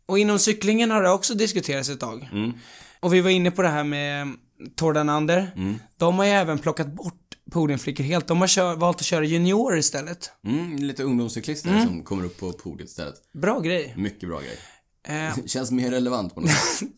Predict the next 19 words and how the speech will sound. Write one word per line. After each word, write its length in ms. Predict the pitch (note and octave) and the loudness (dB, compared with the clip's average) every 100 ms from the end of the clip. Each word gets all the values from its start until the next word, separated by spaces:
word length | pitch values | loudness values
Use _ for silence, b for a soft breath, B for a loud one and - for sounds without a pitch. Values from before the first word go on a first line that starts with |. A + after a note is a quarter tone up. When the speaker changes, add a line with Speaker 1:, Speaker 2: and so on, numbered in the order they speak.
| D#3 | 0
Speaker 1:
Det, 120 | F3+ | 0
det 140 | F#3 G3+ | 2 0
gör 160 | F4 F4 | 0 -2
det 80 | |
faktiskt. 400 | C#3+ C3 G2+ G#2 A#2+ | -4 -4 -4 -6 -8
Speaker 2:
Ja. 220 | - - - | -20 -20 -10
Speaker 1:
Förra 340 | - G3+ G#3 | 0 2 4
året 320 | G#3 F3 F3+ | 6 4 2
valde 340 | D#3+ D#3+ D3 D3+ | 2 2 2 0
Vuelta 320 | D#3+ D#3+ F3 | 0 0 2
España, 480 | D#3+ - F#3+ E3+ D3+ | 2 2 2 2 0
som 200 | - E3 | -2 -2
är 60 | |
en 280 | D#3 E3 D#3+ - | -2 -2 -4 -2
av 340 | D3+ D3 C#3 C#3 | 0 0 0 -2
de 200 | C#3+ C3+ | -2 -4
tre 320 | - D#3+ D3+ | -4 -2 0
Grand 260 | C#3+ D3+ D3 | 0 -2 0
Toursen, 500 | F3+ F#3 C#3+ D#3+ | -2 0 -2 -2